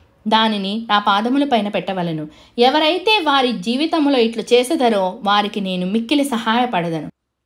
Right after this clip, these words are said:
నా జీవిత చర్యల కొరకే కాదు, సాధ్యమైనంత వరకు వారి గృహకృత్యములందును తోడ్పడదను. వాని అహంకారము పూర్తిగా పడిపోయిన పిమ్మట అది మచ్చునకు కూడా లేకున్నప్పుడు నేను వాని మనస్సులో ప్రవేశించి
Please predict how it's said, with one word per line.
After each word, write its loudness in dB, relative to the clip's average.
నా -4
జీవిత -8
చర్యల -4
కొరకే -2
కాదు, 0
సాధ్యమైనంత 0
వరకు 0
వారి 4
గృహకృత్యములందును -2
తోడ్పడదను. 0
వాని 4
అహంకారము 4
పూర్తిగా 2
పడిపోయిన 2
పిమ్మట -2
అది 2
మచ్చునకు 0
కూడా 2
లేకున్నప్పుడు 0
నేను 2
వాని 2
మనస్సులో 0
ప్రవేశించి -2